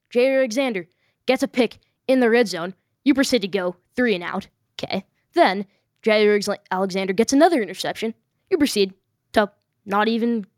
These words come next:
get past the fifty. And Aaron Rodgers, you know, you, you probably, they, the Packers should have gone for it on fourth down, but, like, the play before, or two plays before, he could have easily ran in for a touchdown. I'm sitting watching it on my couch, and I'm like, "Why did he not run that in for a touchdown?"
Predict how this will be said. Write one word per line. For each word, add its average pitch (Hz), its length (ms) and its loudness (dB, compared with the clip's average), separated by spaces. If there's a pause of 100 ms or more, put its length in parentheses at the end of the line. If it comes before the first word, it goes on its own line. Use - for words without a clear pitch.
get - 120 2
past 208 280 -4
the 214 60 -2
fifty. - 360 -8 (760)
And 247 380 2
Aaron 208 200 0
Rodgers, 196 360 -4
you 240 80 2
know, 220 260 2
you, 196 240 -10
you 233 160 0
probably, 294 380 0
they, 240 260 0
the 240 120 -4
Packers 285 340 0
should 214 240 -2
have 196 140 -4
gone 180 180 -6
for 185 180 -6
it 185 60 -4
on 185 60 -6
fourth 190 260 -6
down, 180 220 -4
but, 180 140 0
like, 185 180 -4 (320)
the 190 80 -6
play 240 240 4
before, 214 460 0
or 190 40 -4
two 240 180 -4
plays 226 200 0
before, 214 400 0 (240)
he 269 100 -4
could 277 140 4
have 254 160 -2
easily 277 460 2
ran 233 240 2
in 220 100 0
for 220 100 -2
a 214 60 0
touchdown. 196 420 -4
I'm 220 100 -6
sitting 226 280 -2
watching 214 340 -4
it 208 60 -4
on 196 100 -6
my 202 120 -6
couch, 220 240 -2
and 220 60 -4
I'm 214 40 -4
like, 196 140 -6 (160)
"Why 302 180 2
did 311 140 0
he 320 60 2
not 311 220 0
run 294 140 -2
that 302 120 -2
in 302 60 -4
for 269 120 -4
a 254 40 -4
touchdown?" 185 480 -6